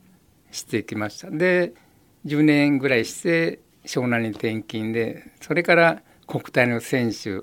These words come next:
岩登りの選手ですね。そんなやったり、その後、山の会の運営の会長の仕事をしたり、そんなことを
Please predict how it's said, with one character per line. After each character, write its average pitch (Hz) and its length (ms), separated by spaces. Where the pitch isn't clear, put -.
岩 127 180
登 135 180
り 101 100
の - 0
選 104 200
手 - 160
で - 120
す - 120
ね。 127 240
そ 139 160
ん 123 40
な 117 60
や 110 60
っ 107 40
た - 200
り、 113 260
そ - 160
の 127 160
後、 131 280
山 113 260
の 104 120
会 127 220
の 104 100
運 104 300
営 107 120
の 113 200
会 107 320
長 107 160
の 104 80
仕 - 140
事 98 220
を 90 40
し - 80
た 98 140
り、 92 200
そ - 220
ん - 20
な 113 100
こ - 140
と 101 100
を 107 160